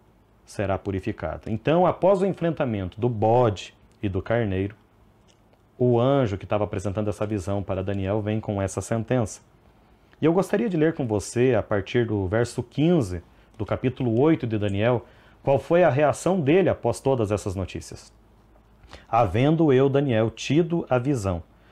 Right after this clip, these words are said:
procurei entendê-la, e eis que se me apresentou diante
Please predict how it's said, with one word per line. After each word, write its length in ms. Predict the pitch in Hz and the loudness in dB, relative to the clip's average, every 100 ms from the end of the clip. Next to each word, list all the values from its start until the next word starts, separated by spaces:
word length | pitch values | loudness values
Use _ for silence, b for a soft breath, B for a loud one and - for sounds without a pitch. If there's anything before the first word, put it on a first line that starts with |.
| b b | b b
procurei 640 | - 117 - 110 104 123 143 | -2 0 2 2 4 2 0
entendê-la, 720 | 123 127 143 139 104 92 82 - _ b b | -2 0 0 0 0 -2 -4 -10 _ b b
e 160 | 107 104 | -2 2
eis 240 | 113 151 | 4 2
que 100 | - | 0
se 160 | 135 135 | -2 0
me 100 | 127 | 0
apresentou 560 | 110 113 107 98 117 120 | 0 0 0 0 0 0
diante 680 | 107 104 110 123 - 143 | 0 0 0 -2 -4 -6